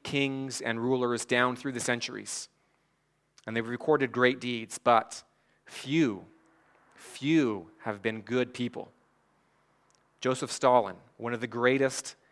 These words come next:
most powerful leaders of the last century, but the propaganda posters of happy, suntanned children gathered around combine harvesters were just papering over the brutal truth of his regime.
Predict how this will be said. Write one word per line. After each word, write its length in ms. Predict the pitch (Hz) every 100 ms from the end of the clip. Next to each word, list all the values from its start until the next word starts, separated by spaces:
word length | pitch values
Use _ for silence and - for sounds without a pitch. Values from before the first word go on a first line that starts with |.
| _ -
most 240 | 127 -
powerful 480 | - 139 147 151 151
leaders 300 | 135 135 127
of 60 | 120
the 80 | 113
last 260 | 117 120
century, 460 | 127 120 117 107 - _ _ _ _ _ _ _ _ _ _ _ _ _ _ -
but 80 | 107
the 60 |
propaganda 560 | - 135 135 127 131 127
posters 440 | - 131 - 117
of 180 | 110 -
happy, 500 | - 143 139 131 127 127
suntanned 540 | - 139 135 127 123
children 420 | 139 131 127 127
gathered 320 | 120 120 131
around 360 | 117 117 120 113
combine 400 | 131 135 127 120
harvesters 680 | 117 120 117 127 120 120 - - -
were 100 | 143
just 260 | 139 180 -
papering 500 | - 196 - 180 151
over 360 | 151 147 107 - - _
the 80 | 147
brutal 420 | 113 147 180 170
truth 460 | - 180 160 107 -
of 120 | 120
his 220 | 143 120
regime. 580 | 135 139 123 151 104